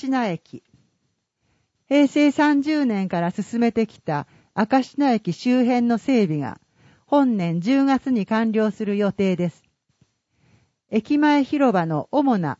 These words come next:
整備内容は、一、トイレを駅舎の隣に改築。二、コインパーキングの新設。三、バス停留所から駅舎までの歩道に屋根を設置です。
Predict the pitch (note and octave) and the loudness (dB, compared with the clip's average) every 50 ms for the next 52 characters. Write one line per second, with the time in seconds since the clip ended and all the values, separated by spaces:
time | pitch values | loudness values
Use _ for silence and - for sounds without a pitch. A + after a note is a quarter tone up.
0 | - - _ C4 C4 C4 B3+ A#3 B3+ A#3+ B3 A#3+ A#3+ A3 F3+ E3 D3+ C#3+ D3 C#3 | -14 -8 _ 0 0 2 2 2 2 0 2 2 0 0 0 0 0 -2 -2 -2
1 | C#3+ B2 - - _ _ _ _ _ _ _ _ - G3 F3 - _ - F#3+ G3 | -4 -6 -8 -12 _ _ _ _ _ _ _ _ -10 -10 -10 -10 _ -10 -8 -8
2 | F3 - _ _ _ _ _ _ _ - D4+ D#4 D4 C4+ G3 F#3+ F3+ E3+ D#3+ - | -8 -10 _ _ _ _ _ _ _ -2 0 0 2 2 2 2 2 0 0 0
3 | - A#3 C#4+ - - - A#3 G3+ F#3 E3+ E3+ - F#3+ G#3+ A#3 B3 B3 A#3+ B3+ A3 | 0 -2 -4 -4 -4 -2 -2 -2 0 -2 -4 -2 -2 0 0 0 0 0 0 0
4 | A#3 A#3 - - G#3+ G#3+ G#3+ G#3 - - - - - F3+ F3+ - - _ _ _ | -2 -2 -4 -4 -2 -2 -2 -2 -4 -8 -18 -12 -8 -8 -8 -8 -10 _ _ _
5 | _ _ _ _ _ _ _ - G#3+ A#3 G3+ - _ _ _ _ _ _ _ _ | _ _ _ _ _ _ _ -6 -4 -4 -6 -8 _ _ _ _ _ _ _ _
6 | - B3 C4 C#4+ D4+ D4+ D4 C#4 - D4 C#4+ C#4 B3+ - - F#3 F3 E3 D#3+ D3+ | 2 2 4 4 4 2 0 0 0 0 2 2 0 -2 -2 -4 -2 -2 -2 -2
7 | D3 D3 D#3+ D3+ - - G3+ F#3 E3 - F3+ E3+ D#3+ _ - D#3 C#3+ - _ _ | -2 -4 -4 -4 -4 -2 -2 -2 -2 -2 -4 -6 -6 _ -8 -10 -10 -10 _ _
8 | _ _ _ _ _ _ _ _ - A3+ G#3 G3+ G3+ F#3+ F3+ _ _ _ _ _ | _ _ _ _ _ _ _ _ -4 -4 -4 -4 -4 -8 -14 _ _ _ _ _
9 | _ _ _ _ - G#3+ C4 C#4 C4+ - F#3 D#3 - - B3 C4+ C#4 C4+ C4 C#4 | _ _ _ _ -2 0 0 0 -2 -4 -6 -6 -2 0 2 2 2 2 2 2
10 | C#4 C4+ B3+ A#3+ C4 A#3+ - F#3 E3 D#3 D3+ - - _ _ _ _ - C#4 D#4 | 2 2 2 2 2 2 0 0 -2 -2 -2 -6 -8 _ _ _ _ -4 -4 -4
11 | - - - A#3 G#3+ G3 G3 F#3+ F#3 F3+ E3+ D#3+ D#3+ - - G3 F#3+ G#3+ G#3 G3+ | -4 -2 -2 0 0 2 2 0 0 0 0 -2 -2 -2 0 0 2 4 4 4
12 | G3 G3 F#3+ F#3 D#3 G#2+ D#3+ B3 C#4+ C#4+ C#4 B3 G3 D#3+ D3+ - - E3+ - _ | 4 2 0 -2 -2 -2 0 2 4 4 4 4 4 2 0 0 -2 -4 -6 _
13 | _ - F3+ D#3 E3 D#3+ - - _ _ | _ -6 -4 -2 -2 -4 -4 -8 _ _